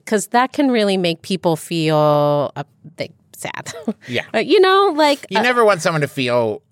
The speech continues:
Speaker 2: uh, like they're wrong for liking it.
Speaker 1: Exactly.
Speaker 2: Right? 'Cause it's a lot harder, I think, to defend something you like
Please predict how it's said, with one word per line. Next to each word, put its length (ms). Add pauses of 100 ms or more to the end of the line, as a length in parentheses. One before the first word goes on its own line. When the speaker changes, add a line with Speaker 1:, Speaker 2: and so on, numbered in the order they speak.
Speaker 2:
uh, 320
like 260
they're 480
wrong 540
for 200
liking 480
it. 280 (140)
Speaker 1:
Exactly. 580
Speaker 2:
Right? 220
'Cause 200
it's 160
a 40
lot 240
harder, 420
I 160
think, 440 (260)
to 380 (120)
defend 640
something 380
you 240
like 500